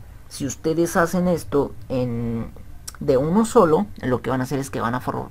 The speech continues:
for-, eh, perdón, van a forzar el P C. Entonces, por ejemplo, como mi computadora es de bajo rendimiento y yo ahorita en este momento solamente la estoy usando para tutoriales,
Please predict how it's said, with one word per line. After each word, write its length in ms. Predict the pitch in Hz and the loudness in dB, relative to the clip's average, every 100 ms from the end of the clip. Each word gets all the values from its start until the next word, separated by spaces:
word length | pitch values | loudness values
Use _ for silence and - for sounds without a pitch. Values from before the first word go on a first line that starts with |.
| - | -12
for-, 480 | - - - 117 110 - | -14 -10 -4 -2 -2 -2
eh, 240 | 110 101 - | -4 -4 -2
perdón, 280 | 117 113 - | 0 -2 0
van 220 | 135 143 | 0 0
a 80 | 151 | 0
forzar 580 | - 120 - - 170 | -4 -6 -6 0 2
el 160 | 156 113 | 4 0
P 200 | - 101 | -4 -6
C. 280 | - 143 - - - - - - | 0 0 0 -8 -12 -12 -12 -8
Entonces, 300 | 117 143 - | -4 -4 0
por 120 | 151 | 0
ejemplo, 540 | - 139 127 147 143 110 | 0 -2 2 4 4 2
como 260 | 127 123 117 | -6 -4 -4
mi 120 | 117 | -4
computadora 560 | - 123 101 156 165 | -6 -8 -4 0 2
es 160 | 202 220 | 2 2
de 60 | 233 | 4
bajo 220 | 214 220 | 4 2
rendimiento 760 | 202 160 151 160 156 - - - | 0 -2 -2 -4 -4 -6 -8 -6
y 120 | 120 | -4
yo 120 | 135 | -2
ahorita 300 | 151 156 - | -2 -2 -4
en 100 | 127 | -4
este 200 | 143 190 | -4 0
momento 380 | 165 135 120 - | 0 0 -2 -6
solamente 460 | - 151 165 165 | -2 0 0 0
la 80 | 170 | 0
estoy 220 | 139 151 | 0 0
usando 260 | 143 151 135 | -2 -2 -4
para 280 | - 135 160 | 0 2 2
tutoriales, 640 | - - 160 139 151 - | -2 -2 0 2 0 -2